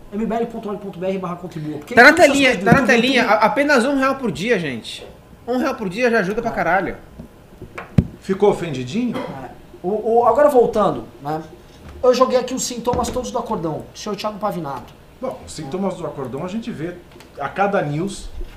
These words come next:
Speaker 3: né, a cada notícia nova que envolve Bolsonaro, Judiciário e Congresso, especialmente o Senado, a gente vê um elemento novo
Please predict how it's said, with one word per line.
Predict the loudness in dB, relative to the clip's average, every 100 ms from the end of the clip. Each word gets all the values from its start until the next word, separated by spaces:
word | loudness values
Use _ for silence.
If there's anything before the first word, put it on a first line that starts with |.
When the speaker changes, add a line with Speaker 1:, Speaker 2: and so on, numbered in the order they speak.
| -12 -8
Speaker 3:
né, | -6
a | -6
cada | -2 0 0
notícia | -2 -4 -8 -8 -6 -4
nova | -2 -2 -4 -6
que | -6
envolve | -6 -4 -4 -6
Bolsonaro, | -8 -10 -10 -10 -8 -8 -10
Judiciário | -14 -16 -14 -10 -8 -8 -8 -10 -12 -20 -20 -20 -14
e | -12
Congresso, | -8 -6 -4 -4 -4 -6 -10 -18 -20 -18
especialmente | -14 -12 -8 -6 -6 -6 -10
o |
Senado, | -14 -14 -12 -10 -10 -10 -12
a | -12
gente | -12 -8
vê | -6
um | -6
elemento | -8 -6 -6 -6 -8 -8
novo | -6 -6